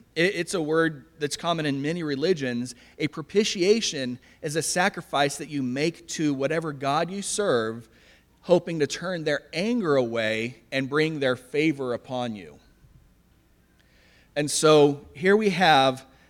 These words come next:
a God who is wrathful against sin. He is wrathful against sin.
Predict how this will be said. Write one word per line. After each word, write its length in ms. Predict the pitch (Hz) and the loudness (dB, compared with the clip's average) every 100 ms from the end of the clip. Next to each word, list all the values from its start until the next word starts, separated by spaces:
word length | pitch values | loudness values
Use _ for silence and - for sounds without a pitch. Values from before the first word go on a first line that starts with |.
| _ | _
a 140 | 147 139 | -2 -2
God 600 | 123 180 123 104 107 120 - _ _ _ | 0 0 0 0 -2 -8 -18 _ _ _
who 160 | - 147 | -2 2
is 140 | 135 | 2
wrathful 920 | 120 120 131 165 180 - 135 127 123 - | 0 -2 0 0 -2 -6 -8 -6 -8 -10
against 480 | 135 120 127 120 - | -12 -6 -6 -6 -8
sin. 560 | - - 127 104 85 80 - _ _ _ _ _ _ _ _ _ _ _ _ _ _ _ _ _ _ _ _ _ _ _ | -10 -8 -6 -6 -10 -20 -20 _ _ _ _ _ _ _ _ _ _ _ _ _ _ _ _ _ _ _ _ _ _ _
He 160 | - 143 | 0 0
is 160 | 120 | 0
wrathful 600 | 120 135 165 - - 151 | 0 2 2 0 -8 -4
against 360 | 135 131 123 - | -4 -4 -6 -8
sin. 460 | 143 123 90 82 | -6 -6 -6 -12